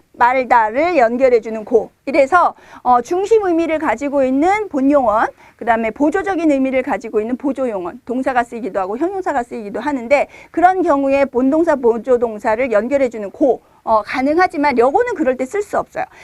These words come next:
나는 그곳에 가려고 싶다? 안 되고요. 그가 나를 기다리려고 있다? 안 돼요. 내기에 지려고 말았다? 어, 이상한 말이 됩니다. 그래서 본용언과 보조용언을 연결할 때 고 쓰지만 려고는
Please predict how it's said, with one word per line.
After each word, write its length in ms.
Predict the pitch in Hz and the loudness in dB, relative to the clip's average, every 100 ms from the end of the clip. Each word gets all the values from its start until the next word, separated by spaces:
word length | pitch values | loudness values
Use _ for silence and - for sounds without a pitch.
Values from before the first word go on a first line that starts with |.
| - | -8
나는 260 | - 302 349 | -2 0 0
그곳에 320 | 277 302 294 | 0 0 0
가려고 460 | 285 262 233 269 285 | -2 -2 2 2 0
싶다? 420 | 247 _ 302 508 _ | -6 _ 0 0 _
안 160 | - 208 | -10 -4
되고요. 500 | 208 185 151 175 453 - - - | -4 -4 -2 0 -2 -6 -20 -6
그가 260 | 302 349 | 0 2
나를 260 | 311 262 285 | 2 0 -2
기다리려고 640 | - 262 294 277 254 240 | -2 0 0 0 0 2
있다? 420 | 202 - 285 440 - | -2 0 0 0 -4
안 200 | - 220 | -10 -8
돼요. 160 | 247 196 - - _ _ - _ | -8 -10 -14 -18 _ _ -20 _
내기에 640 | 226 269 277 294 294 381 415 _ | 0 2 2 2 4 2 -2 _
지려고 460 | - 247 285 285 | -6 -2 0 0
말았다? 540 | 240 208 180 - 381 - _ | 0 -2 -4 -2 -2 -2 _
어, 120 | 190 | -8
이상한 460 | 196 226 403 440 415 | -8 -4 -2 0 -2
말이 220 | - 202 | -4 -6
됩니다. 420 | 208 196 160 - - | -14 -18 -18 -20 -8
그래서 380 | 226 226 202 202 - - _ | -4 2 2 0 -8 -20 _
본용언과 640 | 294 330 370 403 330 320 | 0 2 2 2 4 2
보조용언을 720 | 320 262 302 294 269 247 240 | 2 0 2 2 2 -2 -2
연결할 460 | 202 196 254 285 196 | -4 -2 -2 0 -4
때 160 | 214 | -6
고 340 | 190 339 339 - | 0 2 2 0
쓰지만 580 | - 302 277 226 247 269 | -10 -8 -4 0 0 2
려고는 460 | 214 226 202 226 | 0 0 -2 -2